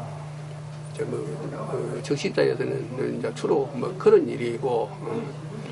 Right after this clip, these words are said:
처음에 창립하고 한 몇,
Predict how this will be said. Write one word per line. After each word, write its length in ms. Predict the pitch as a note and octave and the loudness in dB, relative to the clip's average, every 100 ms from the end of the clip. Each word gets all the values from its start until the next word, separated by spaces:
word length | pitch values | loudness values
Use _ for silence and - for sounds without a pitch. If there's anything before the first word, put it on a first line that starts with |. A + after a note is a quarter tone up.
| - - - - - - - - | -8 -10 -8 -8 -10 -10 -10 -8
처음에 440 | - D3 D#3 D3+ C#3 | -4 0 4 4 4
창립하고 640 | D3+ D#3+ D#3 D3+ C#3 B2+ | 2 2 6 4 4 2
한 200 | B2+ B2+ | 0 -2
몇, 120 | - | -2